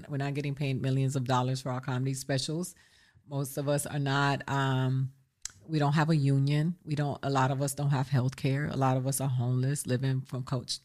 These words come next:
couch to couch. A lot of us, you know, there are a lot of comedians in the world, and most of them are not, you know, Chappelle, Hart, and Rock,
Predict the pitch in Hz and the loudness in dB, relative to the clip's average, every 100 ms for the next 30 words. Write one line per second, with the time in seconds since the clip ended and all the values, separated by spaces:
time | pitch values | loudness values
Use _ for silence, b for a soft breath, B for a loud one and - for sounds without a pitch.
0 | _ 143 135 131 135 - 127 165 185 - | _ 0 2 0 -4 0 0 0 -2 -6
1 | B B B B - 147 147 156 156 151 | B B B B -4 0 2 2 0 0
2 | 151 - - 156 143 143 135 - 160 185 | 0 -4 -8 -6 -4 -4 -6 -4 0 4
3 | 214 131 135 156 156 - 147 147 165 139 | 4 6 8 8 6 2 0 0 0 -2
4 | 131 - 131 127 139 147 135 135 - 127 | -2 -2 -2 -2 -2 -2 -4 -6 -2 0
5 | 127 123 - _ _ _ 135 131 147 - | 0 -4 -10 _ _ _ -6 0 0 0
6 | 175 156 143 143 135 135 139 139 143 139 | -2 0 0 0 -2 0 0 0 -2 -4
7 | b b _ _ 156 143 139 - 135 - | b b _ _ 0 4 4 2 0 2
8 | 147 135 139 - 139 131 131 131 - 104 | 2 2 0 2 4 6 4 0 -6 -2
9 | 123 135 135 127 156 160 - | 0 0 0 10 10 10 6